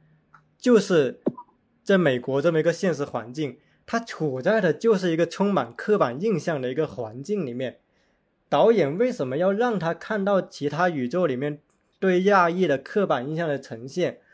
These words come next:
我觉得这里面要细，细分的一点是，究竟是导演觉得东亚人他就该这样，还是说导演想呈现的是美国的主流社会眼中的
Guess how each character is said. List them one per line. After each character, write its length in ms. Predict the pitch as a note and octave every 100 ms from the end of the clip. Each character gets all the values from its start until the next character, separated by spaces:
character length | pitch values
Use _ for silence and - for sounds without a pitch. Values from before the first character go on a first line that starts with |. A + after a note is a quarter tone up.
| _ _ _ _ _
我 120 | D3
觉 100 | D#3
得 60 | F#3+
这 180 | B3+
里 100 | A#3
面 180 | D3 F#3
要 140 | G#3+ G3+
细， 360 | F#3+ - - _
细 360 | - - A#3
分 200 | G3 G3+
的 140 | G3 F#3
一 140 | A#3+
点 280 | A#3+ C#3+ A#2+
是， 280 | F#3+ E3 -
究 160 | G#3+ G#3+
竟 160 | A#3
是 100 | A3+ A#3 -
导 320 | C#3 B2+ G3
演 380 | A#3 E3 A#2+ G#2+
觉 400 | - C3 B2 C#3+
得 280 | G3 D#3 C#3+ - _ _ _ -
东 200 | F#3 F#3
亚 160 | G#3 D3+
人 120 | C3
他 120 | D3
就 280 | - G#3 F#3+
该 200 | D#3+ D#3
这 140 | F3
样， 200 | F3 C#3 B2+ - _ _
还 220 | - D3 E3+
是 140 | A#3
说 120 | G#3+
导 340 | G#3 D#3+ C#3+ G3+
演 220 | E3 C3
想 320 | - D3 B2+
呈 240 | - B2+
现 220 | D#3 G#3+ G3
的 120 | D#3
是 340 | - G3 B2+ - - _
美 300 | - D#3 C#3
国 360 | C3 - C3 F3
的 120 | F3+
主 380 | F3 - D3+ B2+
流 200 | B2 D3
社 300 | - G#3 G3
会 420 | G3 G#3 D3+ F#3
眼 460 | E3 D#3+ D3 A#2+ A#2+
中 260 | F3 F3+ G3
的 280 | D#3 A2+